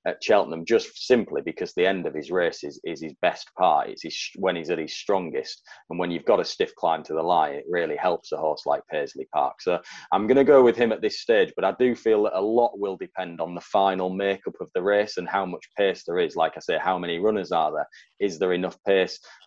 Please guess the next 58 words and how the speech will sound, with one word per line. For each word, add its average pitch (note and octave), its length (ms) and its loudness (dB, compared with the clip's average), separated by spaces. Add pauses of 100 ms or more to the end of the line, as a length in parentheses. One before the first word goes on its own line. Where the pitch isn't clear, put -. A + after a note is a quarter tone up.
pace F2+ 280 2
on? E2+ 240 4
And F#2 220 -4
it, F#2 140 -14
the G2 80 -2
more B2 280 6
pace G2+ 320 0
there G2 140 2
is D#2+ 180 -4
and E2 120 -14
the E2 40 -10
softer - 360 -4
the D#2+ 100 -6
ground F#2 440 -2
is, C#2 160 -6 (300)
the E2+ 60 -6
more F2+ 360 4
I'd D#2+ 160 0
be E2 140 -2
in D#2+ 100 -6
the D#2+ 80 -8
fit, E2 260 -2
in E2+ 140 -10
the D#2 80 -8
camp E2 340 -6 (160)
of E2 200 2 (140)
Paisley D#2+ 440 -2
Park. D#2+ 340 2
Whereas F#2+ 280 0
if A2 140 -4
it G#2+ 80 -2
was A#2 160 -2
to - 80 -4
tip - 240 0
the C3+ 160 8
other G#2 140 4
way, F2+ 280 2 (320)
you G2 80 -6
know, F#2+ 100 -2
maybe G2+ 540 4 (320)
come G#2+ 160 -4
declaration G2+ 640 0
time, F2 300 -4
I F#2 40 -4
might F#2+ 160 0
have F2+ 120 -2
a F2+ 60 -6
slightly F2 360 -4
different E2+ 380 -8
view F#2 180 0
on D#2+ 100 -2
it. D2+ 140 -10
But - 180 -4
Paisley A#2 300 6
Park, F#2 340 2
I F2+ 40 -8
mean, F2+ 160 -6
he, F2+ 180 -6